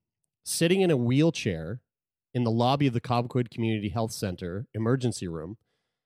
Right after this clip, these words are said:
waiting to receive care. He was seventy-eight. Um, she says,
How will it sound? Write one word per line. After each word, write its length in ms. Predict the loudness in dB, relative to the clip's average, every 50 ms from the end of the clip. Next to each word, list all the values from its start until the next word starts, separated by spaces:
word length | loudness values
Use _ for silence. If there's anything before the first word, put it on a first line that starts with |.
| _ _ _ _ _ _ _
waiting 420 | -2 0 2 4 4 4 2 2 0
to 120 | 0 0
receive 280 | 0 0 0 -2 -2 -2
care. 320 | -2 -4 -4 -4 -8 -8 _
He 80 | -2
was 120 | 0 0 0
seventy-eight. 480 | 0 0 0 0 0 -2 -4 -4 -8 -12 _ _ _ _ _ _ _ _ _ _ _ _ _ _ _ _ _ -20 -8 -2
Um, 500 | 0 2 4 4 4 4 2 2 0 -2 -4
she 240 | -4 -2 -2 -2
says, 600 | 0 2 2 4 6 6 6 4 4 0 -2 -6